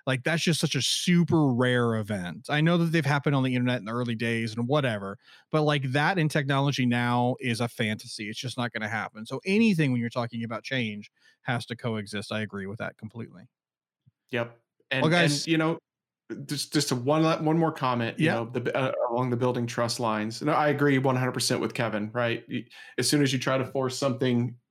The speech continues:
Speaker 2: as a, you know, as a flag day, you're setting yourself up for a whole lot of problems you probably don't need if you, if you just phase things. But as far as building trust goes, like, approach things as a partnership. Don't approach them as anything else, right? Because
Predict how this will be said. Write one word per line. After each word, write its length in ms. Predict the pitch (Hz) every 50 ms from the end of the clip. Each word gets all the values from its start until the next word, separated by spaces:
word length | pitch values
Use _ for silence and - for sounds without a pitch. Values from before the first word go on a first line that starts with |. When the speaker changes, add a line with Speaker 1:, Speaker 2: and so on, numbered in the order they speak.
| _ _ _ _
Speaker 2:
as 180 | 113 120 107 117
a, 180 | 113 107 110 - _ _ _ _ _ _ _ _ _ _ _ _ _ _ _ _ _ _
you 140 | 147 123
know, 120 | 110 107 - -
as 120 | 120 117
a 40 | 123
flag 320 | 110 - 143 135 131 135 123
day, 380 | 123 123 120 120 120 120 120 - - - - - - _ _
you're 260 | - - 131 123 123
setting 300 | 120 - - 143 131 127
yourself 380 | 127 120 117 - 127 120 117 117
up 160 | 113 - -
for 100 | - 123
a 80 | 113 107
whole 140 | 113 120 120
lot 120 | 113 107
of 60 | 107
problems 320 | - 117 113 110 110 107 107
you 60 | 107
probably 260 | - - 113 110 110
don't 220 | 101 107 104 67
need 240 | 85 107 104 104 104
if 120 | 104 - 117
you, 140 | 110 104 - -
if 160 | - 98 -
you 80 | 113 104
just 200 | 104 101 - -
phase 340 | - 110 98 98 101 - -
things. 260 | - 110 98 98 -
But 200 | - 117 98 - - - - - - - -
as 120 | - 131 -
far 160 | - 190 185
as 80 | 160 135
building 400 | 131 165 175 180 170 156 139 120
trust 400 | - - 139 143 135 - - -
goes, 440 | 139 135 135 135 135 135 127 - - -
like, 320 | 110 120 117 117 - - _ _ _ _ _
approach 360 | - - - 190 196 190 190
things 260 | - - 175 170 147 147
as 80 | 131
a 60 | 131
partnership. 720 | 123 - - 123 113 76 113 113 - - 127 123 120 120 - _ _ _ _ _ _ _ -
Don't 160 | 131 131 135
approach 360 | 127 - 131 123 117 120 -
them 200 | - 123 120 117
as 340 | 113 113 110 - - - - - _ _ _ _ _ _ _ _ _ _ _ _ _
anything 380 | - 156 170 180 170 170 165 160
else, 400 | 170 160 120 101 - - - -
right? 340 | - - 107 123 139 - -
Because 680 | - 123 - 135 131 127 127 123 123 123 - - -